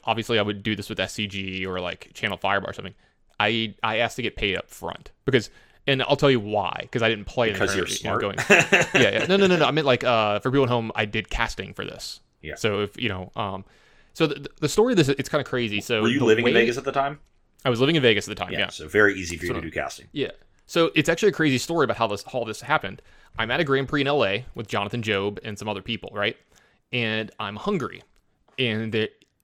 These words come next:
Speaker 1: and usually that's very bad to be hungry at a Grand Prix because the food options are horrible.
Speaker 2: Yeah.
Speaker 1: Luckily, there's food trucks outside. I'm talking with Marshall Sutcliffe. Um, you know, he's, like, in between rounds, and I'm like, "Hey, let's go get some food." He's like, "All right." So we go get in line,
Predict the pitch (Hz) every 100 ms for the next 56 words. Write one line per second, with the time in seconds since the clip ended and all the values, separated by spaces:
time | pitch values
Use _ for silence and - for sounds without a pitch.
0 | _ - 117 107 156 165 175 165 160 -
1 | 123 113 - 120 131 123 113 113 107 104
2 | 101 107 101 95 117 127 120 107 95 101
3 | 104 - 113 98 - 98 90 - 143 107
4 | - - - _ _ - 80 - - -
5 | 123 202 123 98 110 _ _ _ - 104
6 | - 165 175 - - - - - - -
7 | - - _ _ _ _ _ _ - 104
8 | 98 110 - 170 151 123 175 - - 104
9 | 110 - - _ _ _ _ - 127 101
10 | 98 101 101 110 101 104 98 123 117 117
11 | 107 95 92 101 104 95 90 131 104 139
12 | 107 127 95 90 101 - - 107 101 113
13 | 139 180 120 92 120